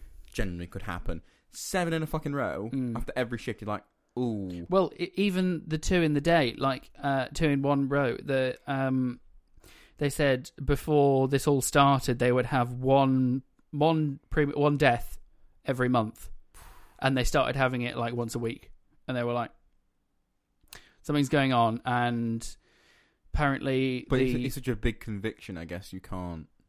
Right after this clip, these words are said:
Speaker 2: And al-, yeah, and there's, there's questions about the h-, level of hierarchy at that, uh, N H S trust, because apparently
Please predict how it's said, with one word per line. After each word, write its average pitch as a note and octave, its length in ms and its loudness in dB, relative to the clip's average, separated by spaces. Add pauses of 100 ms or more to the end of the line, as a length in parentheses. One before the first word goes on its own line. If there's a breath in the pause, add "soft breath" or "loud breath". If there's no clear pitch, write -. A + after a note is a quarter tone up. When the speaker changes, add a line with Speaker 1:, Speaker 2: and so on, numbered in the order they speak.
(800)
Speaker 2:
And D#3 140 0
al-, D3 240 0
yeah, C#3+ 480 2
and C3+ 220 -2
there's, C#3 240 -2
there's C#3 300 -2
questions C#3+ 480 0
about C3 340 2
the B2+ 80 2
h-, B2+ 260 -6
level C3+ 380 4
of A#2+ 100 0
hierarchy B2+ 600 2
at - 200 -2
that, B2+ 240 -4 (480)
uh, B2+ 200 0
N B2+ 80 -4
H B2 180 -2
S B2+ 160 2
trust, - 340 2
because B2+ 300 -2
apparently B2+ 600 0